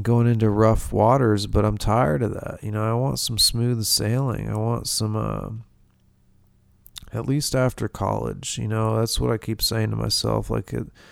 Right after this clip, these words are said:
there's no way to not make these next two years crazy before I'm done. So right now, it just feels like, uh,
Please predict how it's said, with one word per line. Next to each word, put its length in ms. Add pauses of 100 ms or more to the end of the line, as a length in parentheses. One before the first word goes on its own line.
(260)
there's 180
no 180
way 140
to 100
not 280
make 260
these 260
next 280
two 120
years 380
crazy 720 (1040)
before 320
I'm 160
done. 480 (240)
So 220
right 320
now, 520 (600)
it 160
just 280
feels 460
like, 400
uh, 400